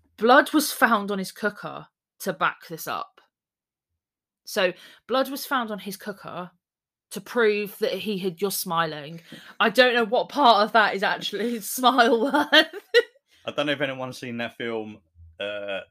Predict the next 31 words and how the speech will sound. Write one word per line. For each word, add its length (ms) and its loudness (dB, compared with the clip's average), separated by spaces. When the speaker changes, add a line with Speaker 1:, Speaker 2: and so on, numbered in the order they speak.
Speaker 2:
No 260 -10
Pain, 340 -8
No 180 -6
Gain. 580 -4
Speaker 1:
<laughs> 60 2
Speaker 2:
But 200 6
it 180 -2
just, 140 0
if 160 -4
you 100 2
have, 480 4
you 140 -10
know 160 -6
what 140 -4
I'm 100 -8
laughing 320 -4
about. 520 -4
It's 180 -20
the 100 -20
bit 120 -8
where 140 -8
The 140 -12
Rock, 220 -6
they 140 -8
obviously 280 -14
kill 240 -12
someone, 600 -8
they 60 -18
chop 240 -8
her 160 -4
up. 200 -4